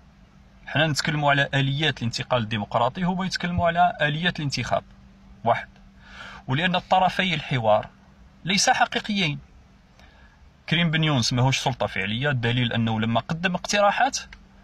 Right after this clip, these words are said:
وافق عليها رئيس الدولة، انتقلوا منه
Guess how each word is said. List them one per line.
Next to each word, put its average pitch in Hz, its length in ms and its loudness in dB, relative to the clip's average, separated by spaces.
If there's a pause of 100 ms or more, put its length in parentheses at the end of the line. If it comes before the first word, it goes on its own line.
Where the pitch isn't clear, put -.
(560)
وافق 190 360 2
عليها 202 260 4
رئيس 208 260 0
الدولة، 233 420 -2
انتقلوا 196 460 0
منه 143 480 2